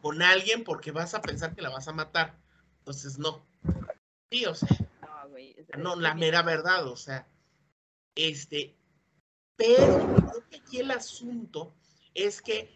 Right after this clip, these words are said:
Speaker 1: el haber planteado una historia desde la perspectiva del asesino como protagonista, o sea, tú cuando ves cualquier historia,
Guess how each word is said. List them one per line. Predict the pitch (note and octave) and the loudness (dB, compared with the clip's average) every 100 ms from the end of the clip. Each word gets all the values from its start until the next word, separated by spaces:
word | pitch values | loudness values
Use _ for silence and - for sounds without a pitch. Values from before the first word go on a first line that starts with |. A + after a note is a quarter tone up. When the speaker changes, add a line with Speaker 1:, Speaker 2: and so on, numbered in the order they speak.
| _ | _
Speaker 1:
el | F#3 F3+ F#3+ | -8 -2 0
haber | F#3+ A3+ - | 2 0 -2
planteado | D#4+ D4 C#4 G#3+ G#3 F#3+ F3+ | -4 -4 -2 -2 0 0 -4
una | G3 A#3 | -6 -6
historia | A#3+ A#3 - G3+ D#3+ B2+ - _ _ _ - - | -6 -10 -10 -8 -8 -10 -14 _ _ _ 0 2
desde | F#3 F3 F#3 | 0 2 0
la | G3+ - | 0 -2
perspectiva | F#3+ F3+ E3+ - F3 E3+ - - A#3 A#3 E3+ C#3 - - - _ _ _ | -4 -4 -4 -6 -6 -6 -8 -6 -4 -2 -4 -4 -14 -16 -16 _ _ _
del | E3+ E3+ E3+ | -4 0 0
asesino | E3+ F3+ E3+ - A#3+ C4 - | -2 -4 -8 -8 -6 -6 -6
como | D#3 F#3+ C#4 | -8 -6 -6
protagonista, | D4 C#4 - B3+ B3+ A3+ F#3+ E3 - D#3+ - _ _ _ - - - - - _ _ - | -6 -8 -4 -4 -4 -8 -10 -12 -10 -10 -10 _ _ _ -20 -14 -14 -12 -18 _ _ -4
o | |
sea, | A3+ A3 | -4 -2
tú | D4 | -2
cuando | - D#4+ B3 | 0 2 4
ves | B3+ B3+ | 4 0
cualquier | B3+ A3 B3 | -4 -2 -6
historia, | B3 A#3 A3+ G#3 C4 | -6 -10 -6 -2 -2